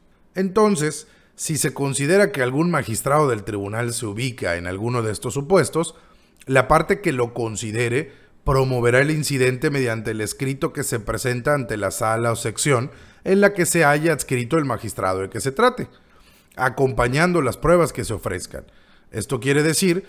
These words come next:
que la parte incidentista, vaya, la promotora del incidente, si tiene alguna evidencia que le ayuda a probar que el magistrado se ubica en los supuestos que mencionamos, debe acompañarlas desde el inicio del incidente.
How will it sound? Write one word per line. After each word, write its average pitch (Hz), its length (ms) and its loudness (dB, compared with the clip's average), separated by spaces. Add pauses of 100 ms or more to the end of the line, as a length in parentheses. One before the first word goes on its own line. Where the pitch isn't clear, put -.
(260)
que 120 120 -4
la 107 200 -4
parte 143 300 2
incidentista, 160 1080 0
vaya, 107 400 -2
la 101 240 -4
promotora 104 560 0
del 135 180 2
incidente, 135 800 0 (300)
si - 320 -4
tiene 220 300 2
alguna 180 320 2
evidencia 120 640 0
que 101 160 -8
le 101 80 -2
ayuda 135 300 2
a 151 80 -8
probar 110 640 -2 (140)
que 120 120 -4
el 107 100 -4
magistrado 107 580 0
se - 120 -2
ubica 135 340 0
en 107 120 -2
los 98 100 -4
supuestos 123 480 -4
que 156 100 -2
mencionamos, 160 720 2 (440)
debe 208 420 6
acompañarlas 135 1000 -2
desde 113 360 -4
el 101 100 -6
inicio 120 480 -2
del 98 180 -6
incidente. 90 560 -12